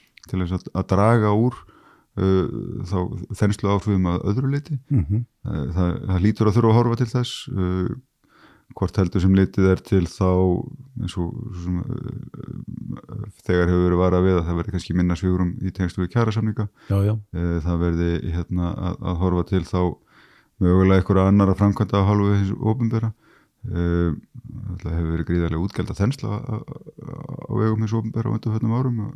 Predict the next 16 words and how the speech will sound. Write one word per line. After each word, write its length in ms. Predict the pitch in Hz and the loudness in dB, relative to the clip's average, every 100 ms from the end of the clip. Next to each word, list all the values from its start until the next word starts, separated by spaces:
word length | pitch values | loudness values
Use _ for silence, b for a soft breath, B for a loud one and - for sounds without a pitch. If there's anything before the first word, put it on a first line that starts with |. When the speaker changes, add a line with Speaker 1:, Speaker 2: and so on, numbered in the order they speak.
| - | -10
Speaker 1:
og 640 | 95 92 - - - - - b b b b - | -10 -10 -12 -14 -14 -18 -20 b b b b -10
það 140 | 85 78 | -6 -6
hlýtur 240 | - 87 | -4 -4
að 80 | 82 | -2
vera 120 | 82 | -2
tilefni 360 | - 92 95 82 | 0 0 0 -4
til 140 | 85 | -6
þess 140 | 82 85 | -6 -6
að, 100 | - | -8
að, 260 | 92 87 - | -8 -10 -10
að 160 | 90 | -14
skoða 300 | - 90 98 | -4 0 2
þá 100 | 90 98 | 2 -2
stöðu. 340 | - 113 131 131 _ | -2 -4 -4 -8 _
Speaker 2:
Mhm. 320 | 107 85 110 120 _ _ - | 0 2 0 -4 _ _ -4
Speaker 1:
Eh, 360 | 82 85 85 | 0 2 2